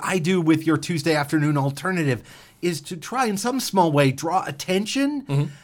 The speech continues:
Speaker 1: to unique, alternative, and especially local and regional music.
Speaker 2: Yeah.
Speaker 1: Now, we're not only gonna talk about local or Dayton music
Speaker 2: Duh.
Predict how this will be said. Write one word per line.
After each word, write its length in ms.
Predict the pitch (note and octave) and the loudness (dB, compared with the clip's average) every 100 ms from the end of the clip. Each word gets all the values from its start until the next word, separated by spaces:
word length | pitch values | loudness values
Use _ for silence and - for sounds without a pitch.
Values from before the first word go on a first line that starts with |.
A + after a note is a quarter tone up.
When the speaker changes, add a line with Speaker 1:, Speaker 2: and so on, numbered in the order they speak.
| - | -12
Speaker 1:
to 240 | - F#3 E3 | -2 0 2
unique, 560 | D3 D3 E3+ G3+ G3 - | 2 2 2 2 0 -2
alternative, 680 | D#3 D3+ - F#3 E3+ E3 D#3+ | 0 0 -2 -2 0 0 -2
and 160 | D3+ D3+ | -6 -4
especially 800 | D3 - - - G#3+ G#3 F#3+ D#3+ | -4 -6 -8 -4 -4 -4 0 0
local 520 | A#2 C3+ F3 G#3 G3+ | 2 2 4 2 0
and 240 | D#3 D3 C3+ | 0 2 0
regional 360 | D#3 D#3 D3 | 0 2 2
music. 540 | C#3+ D#3+ E3+ G#2+ - - | 4 2 0 -4 -10 -6
Speaker 2:
Yeah. 140 | C#3+ - - - | -4 -4 -12 -2
Speaker 1:
Now, 140 | G3+ G3 | 2 4
we're 180 | F#3+ D4 | 4 4
not 240 | C4 G#3+ - | 4 4 2
only 260 | G#3 A3+ | 4 4
gonna 220 | F#3+ F#3+ | 4 2
talk 340 | - C#3+ E3 - | 2 0 0 0
about 500 | C#3 C#3+ B2+ B2 - | 2 6 6 4 0
local 400 | C#3 D3+ D#3 C#3+ | 4 4 4 2
or 80 | C#3 | 2
Dayton 380 | C#3 D#3 C#3+ C#3 | 2 2 2 4
music 340 | C3 B2 C#3 - | 4 2 -2 -4
Speaker 2:
Duh. 160 | A2 | -6